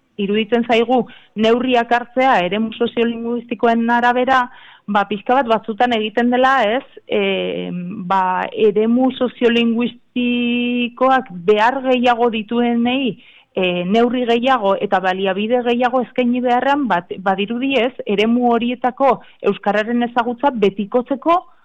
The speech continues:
e, neurriak, e, e, direla, eta beraz jarraitzen da legitimatzen, bueno, ba, Astigarraga baten, e, ba, euskarazko zerbitzuak eta harremana jasoteko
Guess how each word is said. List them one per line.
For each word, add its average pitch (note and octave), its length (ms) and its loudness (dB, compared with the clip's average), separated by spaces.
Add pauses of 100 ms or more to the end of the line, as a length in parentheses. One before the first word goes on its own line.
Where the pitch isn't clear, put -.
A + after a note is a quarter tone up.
(240)
e, F#3 540 -2
neurriak, A3 640 2
e, F3 340 -4
e, F3 440 -2
direla, F3+ 560 -2
eta F3 240 -4
beraz G3+ 360 0
jarraitzen F3+ 600 -2
da A3 120 4
legitimatzen, A#3 880 0 (260)
bueno, G#3 460 -2
ba, F#3 360 -2 (480)
Astigarraga F#3 840 0
baten, A3 640 0
e, F3+ 340 -4
ba, F3+ 240 -2 (200)
euskarazko G#3 840 0
zerbitzuak A3+ 640 0
eta G#3 160 0
harremana A3 360 -2
jasoteko A#3 520 -2